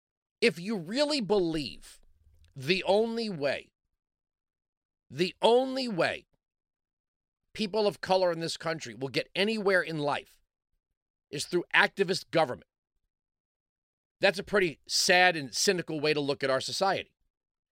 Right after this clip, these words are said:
And if you notice, while the Democrats are always saying, you know, "Norway does this," or "Sweden does that," or whatever, they never take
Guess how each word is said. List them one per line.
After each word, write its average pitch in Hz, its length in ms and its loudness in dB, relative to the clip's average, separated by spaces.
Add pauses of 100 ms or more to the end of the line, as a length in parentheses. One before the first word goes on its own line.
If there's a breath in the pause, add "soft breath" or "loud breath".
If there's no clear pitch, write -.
(160 soft breath)
And 208 140 4
if 170 100 0
you 202 100 -2
notice, 185 580 2 (640)
while 196 160 4
the 185 80 0
Democrats 214 640 2
are 180 120 0
always 190 260 2
saying, 170 440 0 (240)
you 151 80 -6
know, 135 280 -2
"Norway 180 500 4
does 156 280 0
this," 170 440 2
or 95 100 -10
"Sweden 185 500 -4
does 165 260 2
that," 165 380 6
or 87 140 -10 (180)
whatever, 139 500 0 (840)
they 202 220 2
never 214 400 2
take 214 340 -4